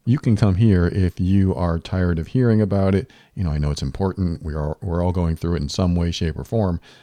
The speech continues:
But, um, it was an interesting, timely q-, question that I'd like to answer that is going to have maybe a surprising answer for the person who wrote. And, uh, let me just read you the email.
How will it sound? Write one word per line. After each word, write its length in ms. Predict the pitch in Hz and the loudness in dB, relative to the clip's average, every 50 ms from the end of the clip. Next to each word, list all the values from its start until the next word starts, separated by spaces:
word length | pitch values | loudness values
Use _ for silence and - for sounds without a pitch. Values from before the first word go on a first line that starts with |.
| _ _ - | _ _ -8
But, 380 | - 92 95 90 87 85 - | -6 -4 -2 -2 -2 -2 -2
um, 440 | 87 85 82 82 80 78 78 78 78 - _ _ _ _ - | -2 -2 -2 -2 -2 -2 -4 -6 -8 -10 _ _ _ _ -2
it 60 | 120 | 0
was 120 | 113 110 104 | 2 4 6
an 80 | 120 | 4
interesting, 460 | 123 127 - 131 120 - 135 113 107 | 4 4 2 -4 -2 0 2 2 2
timely 380 | 101 - 101 95 98 95 95 92 | 2 2 0 2 2 2 2 0
q-, 100 | - - - - _ | -2 -4 -12 -14 _
question 600 | - - 98 92 - - - 92 90 90 87 87 - | -2 0 2 2 0 0 0 2 2 2 2 2 0
that 120 | 90 87 | 0 0
I'd 160 | 87 82 82 | 0 0 0
like 140 | 95 95 - | 0 0 0
to 120 | - - | -2 -4
answer 440 | - 92 85 85 80 - - 85 82 | -2 0 -2 -2 -2 -2 -4 -4 -2
that 240 | 78 98 95 90 - - - - _ - | 0 2 0 0 -2 -6 -20 -10 _ -2
is 140 | 120 110 107 | 0 0 2
going 260 | 117 127 160 190 190 | 2 2 2 2 2
to 100 | 165 131 | 2 2
have 480 | 104 98 90 85 78 76 85 98 98 - _ _ _ _ _ _ _ _ _ - | 2 2 2 2 0 0 -2 -2 -4 -8 _ _ _ _ _ _ _ _ _ -4
maybe 320 | - 117 151 175 135 113 101 | 0 0 2 2 2 2 0
a 40 | |
surprising 520 | 95 - 95 - 104 104 98 92 92 90 87 | 0 -2 -4 -4 -2 0 0 0 0 0 0
answer 280 | 85 85 80 - 92 | 0 0 -2 -4 -6
for 80 | - 85 | -6 -6
the 80 | 82 78 | -6 -6
person 600 | - 87 85 82 - - 82 78 76 71 87 - _ _ _ _ | -4 -4 -6 -4 -4 -4 -4 -4 -4 -4 -8 -10 _ _ _ _
who 200 | - 85 78 76 | -8 -8 -6 -6
wrote. 460 | 73 78 76 69 62 60 - - - _ _ _ _ _ _ _ _ _ _ _ | -6 -4 -6 -6 -6 -8 -12 -16 -20 _ _ _ _ _ _ _ _ _ _ _
And, 400 | - 85 78 76 76 73 71 71 | -6 -4 -4 -2 -4 -4 -4 -4
uh, 160 | 71 71 71 71 | -4 -4 -4 -2
let 160 | 85 101 120 | 0 0 2
me 80 | 131 | 2
just 160 | 127 117 95 92 | 2 0 0 0
read 280 | 90 95 95 98 85 | 0 0 0 0 -2
you 200 | 85 87 85 82 | -2 -2 -2 -4
the 180 | 69 80 76 71 | -4 -6 -6 -6
email. 640 | 78 87 92 90 85 78 71 67 65 67 71 78 - | -2 -2 0 0 0 0 -2 -4 -4 -4 -6 -6 -8